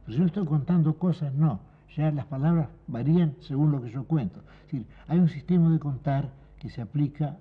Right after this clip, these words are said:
a animales chicos, otro a animales grandes, otro a abstracciones, otro a objetos largos y cilíndricos. Por ejemplo, a este bastón, a un telescopio, a un taco de billar, a un lápiz. Es decir,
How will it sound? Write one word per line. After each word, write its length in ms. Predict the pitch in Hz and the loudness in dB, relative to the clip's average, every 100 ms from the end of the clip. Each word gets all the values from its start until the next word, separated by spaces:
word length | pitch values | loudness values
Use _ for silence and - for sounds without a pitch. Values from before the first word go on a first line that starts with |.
| - | -10
a 60 | |
animales 420 | 123 120 131 110 | -6 -4 -4 -6
chicos, 560 | - 131 95 - 156 - | -6 -4 -4 -8 -16 -8
otro 280 | 151 147 156 | -2 -2 0
a 40 | 135 | -2
animales 380 | 120 120 117 | -4 -6 -6
grandes, 600 | 101 123 110 117 85 - - - - | -6 -4 -4 -4 -8 -18 -20 -20 -12
otro 380 | 143 147 147 143 | -4 -4 -2 -6
a 60 | 131 | -6
abstracciones, 880 | - 117 98 - 127 98 80 87 - - - - | -10 -10 -10 -6 -2 -2 -4 -12 -20 -20 -14 -2
otro 480 | 165 165 151 156 151 - - - - | 0 0 -2 -4 -4 -14 -20 -20 -14
a 40 | |
objetos 380 | 123 - 135 120 - | -12 -8 -8 -8 -4
largos 680 | 143 156 156 139 147 127 - - _ | 2 2 2 0 -4 -6 -16 -20 _
y 60 | 117 | -14
cilíndricos. 920 | - 120 127 113 95 92 85 85 - - - - | -6 -2 -2 -2 -4 -6 -12 -16 -18 -20 -20 -14
Por 100 | 104 | -12
ejemplo, 340 | 101 131 117 | -8 -6 -6
a 80 | 110 | -6
este 180 | 110 120 | -6 -8
bastón, 600 | 104 98 - 123 127 123 - - - - | -10 -10 -6 -4 -4 -6 -10 -20 -20 -12
a 60 | |
un 120 | 107 | -10
telescopio, 840 | 95 98 - - 127 - - 120 117 | -6 -8 -8 -6 -4 -4 -10 -10 -12
a 40 | - | -12
un 120 | 98 | -10
taco 260 | 113 101 98 | -8 -8 -6
de 80 | |
billar, 540 | 98 98 131 127 123 - - - - - - | -4 -4 -4 -4 -6 -10 -20 -20 -20 -20 -10
a 80 | 101 | -6
un 120 | 107 | -4
lápiz. 480 | 156 - 170 - - _ _ - - - - - - - | -4 -6 -14 -20 -20 _ _ -20 -20 -20 -20 -20 -20 -18
Es 60 | |
decir, 260 | - - 147 | -8 -4 -4